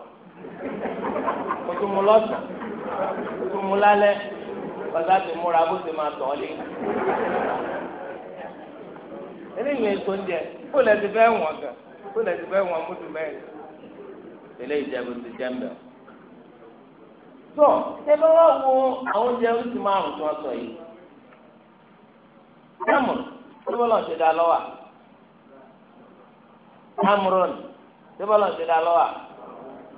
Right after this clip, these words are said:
Ṣé kí ńgbà tó lọ ń da tó ń kọ́ jáde? Kọ́ jáde ń bẹ ní rúbọ́. Ó ń bẹ ní ẹ̀fọ́ ọ̀rọ̀.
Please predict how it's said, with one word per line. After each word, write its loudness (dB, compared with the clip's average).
Ṣé 2
kí -6
ńgbà 2
tó -2
lọ 0
ń -6
da 0
tó -4
ń -10
kọ́ -4
jáde? 0
Kọ́ 2
jáde 0
ń -8
bẹ -4
ní -6
rúbọ́. 0
Ó 8
ń 2
bẹ -4
ní -6
ẹ̀fọ́ -6
ọ̀rọ̀. 0